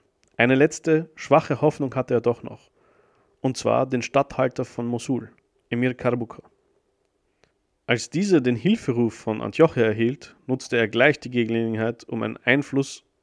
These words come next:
in Syrien zu vergrößern. Sofort versprach er Schams, den Sohn von Yaghi Sian, ein großes Heer aufzustellen und Antiochia zur Hilfe eilen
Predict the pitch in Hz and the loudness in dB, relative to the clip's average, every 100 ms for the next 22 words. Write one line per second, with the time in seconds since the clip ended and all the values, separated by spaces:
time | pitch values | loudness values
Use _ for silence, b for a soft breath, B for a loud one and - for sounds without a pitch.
0 | _ - 110 - 123 120 113 117 120 123 | _ -6 -6 -4 -2 -2 -4 -6 -4 -4
1 | 123 - 104 - b b b b b - | -4 -8 -16 -20 b b b b b -16
2 | - - 151 156 - 127 - 120 117 - | -16 4 8 8 6 -4 4 2 4 4
3 | 143 120 - - 107 104 110 107 113 107 | 4 2 -6 -12 -8 -4 -4 -4 -10 -10
4 | 110 - - _ 113 101 101 - 110 110 | -12 -16 -20 _ -4 -4 -6 -6 -2 0
5 | 120 b b b - 120 117 147 - 131 | 0 b b b 0 2 4 4 2 -10
6 | - - 135 131 113 - - - 110 113 | -10 4 6 6 4 0 -8 -4 -4 -4
7 | 110 104 - 127 - 117 117 131 - - | -6 -2 2 2 0 -8 -4 -4 -4 -4
8 | 113 120 | -4 -4